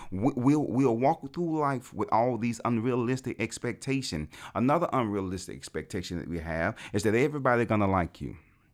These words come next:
When you go into this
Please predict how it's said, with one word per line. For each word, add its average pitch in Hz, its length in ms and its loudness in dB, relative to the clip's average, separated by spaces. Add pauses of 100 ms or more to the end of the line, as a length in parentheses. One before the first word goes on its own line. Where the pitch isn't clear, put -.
(1400)
When 101 200 4
you 120 80 6
go 117 180 6
into 117 220 2
this 104 180 2